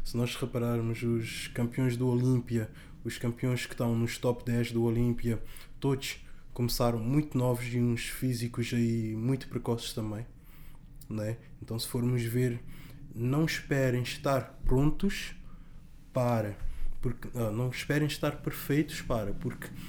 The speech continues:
se, se formos em busca sempre da perfeição para dar o primeiro passo, nunca vamos. Porque o culturismo é um desporto que, infelizmente, nem o Phil Heath, nem o Ramon vão,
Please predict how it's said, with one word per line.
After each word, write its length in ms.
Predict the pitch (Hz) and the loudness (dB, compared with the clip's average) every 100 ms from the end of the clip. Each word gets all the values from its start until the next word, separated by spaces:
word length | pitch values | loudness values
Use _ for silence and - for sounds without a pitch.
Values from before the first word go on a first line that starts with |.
| - | -8
se, 220 | - - 131 120 | -6 -4 -6 -4
se 160 | - - | -2 2
formos 380 | 175 180 180 | 4 6 6
em 120 | 170 165 | 4 4
busca 320 | 151 151 139 | 4 2 -2
sempre 280 | - 147 139 | 0 0 0
da 100 | 135 | -2
perfeição 500 | 135 127 131 - 123 | -2 -2 -2 -2 -2
para 160 | 123 | -2
dar 160 | 123 120 | 0 0
o 40 | |
primeiro 340 | 120 120 120 120 | 0 0 0 -2
passo, 360 | 135 147 - | -4 -4 -2
nunca 260 | 139 139 156 | -2 0 -2
vamos. 380 | 139 90 85 - - - - - - - | 0 -2 -6 -12 -16 -16 -12 -10 -10 -8
Porque 220 | - 110 | -6 -2
o 180 | 113 113 | -2 -2
culturismo 520 | 120 120 120 120 127 | -4 -2 0 0 0
é 40 | 123 | 0
um 80 | 123 | -2
desporto 440 | - 123 120 - | -2 -2 -2 -2
que, 360 | - 120 120 127 127 - - - | -4 0 2 0 -4 -8 -6 -4
infelizmente, 560 | 123 127 120 117 127 127 | -2 0 2 2 2 2
nem 180 | 131 131 | 2 2
o 40 | |
Phil 260 | 123 123 117 | 2 2 2
Heath, 320 | 120 123 - - | 2 0 -2 -2
nem 180 | 120 | 0
o 40 | 127 | 2
Ramon 480 | 123 120 120 123 131 | 2 4 6 4 2
vão, 320 | 123 127 | 0 2